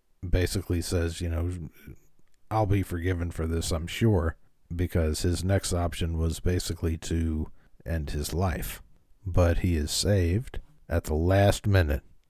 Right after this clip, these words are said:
by noticing that where he is sitting is about twenty yards from the public library. So right before he took a nap, he found food, plenty of food, and after the nap he found a gun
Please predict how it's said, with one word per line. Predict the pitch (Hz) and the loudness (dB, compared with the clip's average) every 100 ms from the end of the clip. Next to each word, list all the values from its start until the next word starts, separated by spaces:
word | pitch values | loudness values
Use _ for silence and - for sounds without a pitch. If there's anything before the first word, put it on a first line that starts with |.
| - | 0
by | 85 80 | 2 2
noticing | 87 92 92 - 87 80 | 4 4 4 2 0 0
that | 76 78 80 - | 0 2 2 0
where | 90 90 85 | 0 2 2
he | 90 | 0
is | 78 | 0
sitting | - 117 98 82 78 - - - - - - _ - | 0 4 4 2 -2 -8 -16 -20 -20 -20 -20 _ -2
is | 82 78 76 - - - - _ _ | 0 2 0 -2 -4 -8 -16 _ _
about | 92 90 80 - | -2 2 0 0
twenty | 101 95 90 | 0 0 0
yards | 90 87 85 82 | 0 -2 -4 -4
from | - 92 87 85 85 - _ _ | -2 0 0 -2 -6 -10 _ _
the | 90 82 | -2 0
public | - 90 87 92 | 2 4 2 2
library. | 85 82 76 78 - - - - _ _ _ - | 2 2 0 -2 -4 -10 -16 -20 _ _ _ -8
So | - 90 85 82 87 | 0 2 2 0 -2
right | 107 107 | -2 0
before | 98 104 | 0 2
he | 92 | 2
took | - 107 | 0 -2
a | 82 | -2
nap, | 80 82 - - - - _ | -4 -4 0 0 0 -20 _
he | - | -4
found | 92 92 90 82 | -2 0 0 -2
food, | - 98 87 87 - | -2 0 0 0 0
plenty | 90 87 | 0 0
of | 85 | -2
food, | - 80 76 85 - - _ _ | -2 -2 -2 -4 -8 -16 _ _
and | - 85 85 | -4 -2 2
after | 101 - | 2 0
the | 82 82 | 0 0
nap | 85 87 95 | 0 0 0
he | 87 | -2
found | 80 82 85 85 80 | -2 -2 0 -2 -2
a | 82 | -4
gun | 80 85 90 107 | -2 -2 0 0